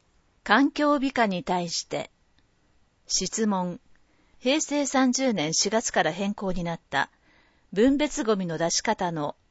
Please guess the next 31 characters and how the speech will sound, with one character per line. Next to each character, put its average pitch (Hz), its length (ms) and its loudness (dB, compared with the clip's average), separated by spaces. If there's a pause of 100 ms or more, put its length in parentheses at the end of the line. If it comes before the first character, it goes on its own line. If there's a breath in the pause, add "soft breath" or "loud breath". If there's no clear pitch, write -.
(200)
広 277 260 2
報 175 180 0
と 160 300 0 (400)
看 254 220 2
板 285 180 4
の 262 120 2
設 208 360 -6
置 - 20 -4
状 208 200 -2
況、 139 440 -10 (720)
ま 170 160 0
た、 170 300 -2 (540)
小 311 240 2
さ 320 180 2
い 294 80 0
袋 226 420 -2
を 175 100 2
作 - 280 -6
る 196 100 -2
予 165 140 0
定 208 280 -6
と 165 360 -6 (480)
事 175 200 -6
前 285 200 4
説 254 320 0
明 262 220 4
会 165 240 -2
は 151 180 0
ど 170 200 -8
う - 40 -14
か。 - 220 -12